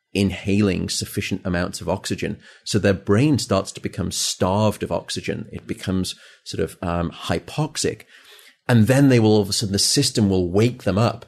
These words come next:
because the system is starting to fear that you're going to suffocate. So you wake up and you often don't tend to remember the awakening. So you go back to sleep.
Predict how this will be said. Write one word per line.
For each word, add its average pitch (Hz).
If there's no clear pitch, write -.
because 101
the 101
system 117
is 95
starting 95
to -
fear 151
that -
you're 104
going 87
to 117
suffocate. -
So -
you 113
wake 120
up 123
and 120
you 131
often 143
don't 107
tend 110
to 107
remember 95
the 90
awakening. 90
So -
you 101
go 95
back -
to -
sleep. -